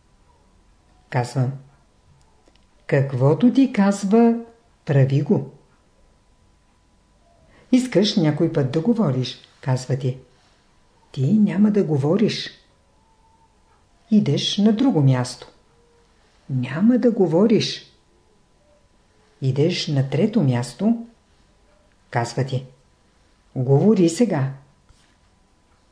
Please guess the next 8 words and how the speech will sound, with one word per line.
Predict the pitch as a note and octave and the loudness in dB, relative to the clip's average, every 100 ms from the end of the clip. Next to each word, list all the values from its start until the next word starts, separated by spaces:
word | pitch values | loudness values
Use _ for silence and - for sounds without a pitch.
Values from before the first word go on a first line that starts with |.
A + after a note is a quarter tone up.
| _ | _
Ако | B2+ C3 | -10 -8
си | - E3 | -10 -2
търговец, | G#3+ A3 C#4 A#3+ D3 D3+ - - - _ _ _ _ _ - | 0 0 0 0 -2 -4 -14 -20 -20 _ _ _ _ _ -2
продавач, | C3+ C3 A#2+ C3 - - - _ | 0 0 -2 -2 -4 -8 -14 _
казва: | - A#2+ - C3 - - _ _ _ _ _ _ _ _ _ _ _ _ _ _ _ _ _ - | -6 -6 -4 -6 -6 -16 _ _ _ _ _ _ _ _ _ _ _ _ _ _ _ _ _ -8
"Тук | D3 G3 - A#3 | -4 -4 -2 2
не | A#3+ A#3+ | 2 2
продавай, | G3+ D#3+ D#3+ A3+ B3+ B3+ | -2 -2 -2 -2 0 0